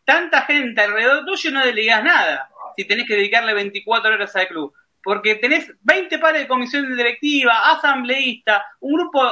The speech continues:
impresionante de gente, que también gente que se quiere acercar a colaborar, y vos no abrís el juego. Entonces, ellos mismos, de lo comunicacional, ellos mismos se venden como el reverendo jete. Entonces,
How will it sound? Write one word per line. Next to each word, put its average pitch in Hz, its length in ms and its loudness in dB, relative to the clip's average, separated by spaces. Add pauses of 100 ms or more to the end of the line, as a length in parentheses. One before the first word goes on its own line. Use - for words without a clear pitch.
(360)
impresionante 240 720 0
de 202 160 0
gente, 214 560 -2 (260)
que 254 160 -4
también 320 300 2
gente 311 260 -2
que 190 100 -6
se 185 100 -12
quiere 254 180 2
acercar 214 340 2
a 180 80 -2
colaborar, 180 580 2 (600)
y 302 100 0
vos 415 100 4
no 359 80 2
abrís 247 200 -2
el 220 100 -4
juego. 156 460 0 (280)
Entonces, 254 540 0
ellos 349 240 2
mismos, 202 360 0
de 196 60 2
lo 208 140 -2
comunicacional, 254 800 0 (260)
ellos 392 280 0
mismos 392 300 0
se 208 80 -2
venden 214 320 -2
como 190 200 -4
el 190 100 2
reverendo 208 460 0
jete. 147 460 -4 (360)
Entonces, 240 720 -2